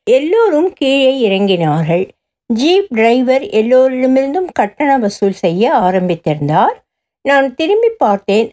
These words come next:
அவள் இன்னும் கூட உள்ளேதான் உட்கார்ந்திருந்தாள். வீட்டு கதவை நான் திறக்கும்போது, "இப்பம்மா,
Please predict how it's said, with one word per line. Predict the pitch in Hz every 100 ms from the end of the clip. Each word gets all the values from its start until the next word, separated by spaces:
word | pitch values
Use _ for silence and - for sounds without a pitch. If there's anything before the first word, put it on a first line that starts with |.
| -
அவள் | 214 226 226
இன்னும் | 240 285 466 466
கூட | - 214 240
உள்ளேதான் | 226 185 220 220 165 151 202
உட்கார்ந்திருந்தாள். | 240 165 - 170 165 151 147 147 143 151 170 - _ _ _ _ -
வீட்டு | 302 403 403 415
கதவை | 277 254 254 262
நான் | 247 208 202
திறக்கும்போது, | 208 202 220 226 220 196 202 226 285 233 _ _ _ _ _ _ _ 202
"இப்பம்மா, | 208 - 269 269 277